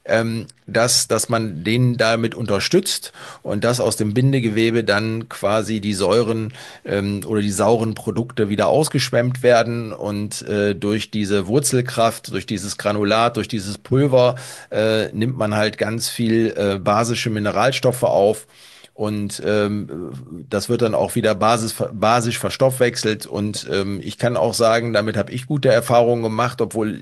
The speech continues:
ich mit diesem Säurebasenhaushalt nicht so viele, äh, Probleme habe bei mir.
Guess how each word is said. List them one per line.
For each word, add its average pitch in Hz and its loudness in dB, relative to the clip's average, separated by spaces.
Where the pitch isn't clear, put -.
ich - -10
mit 113 -4
diesem 110 0
Säurebasenhaushalt 107 2
nicht 113 -4
so 110 0
viele, 110 0
äh, 101 2
Probleme 113 4
habe 110 4
bei 107 2
mir. 113 -2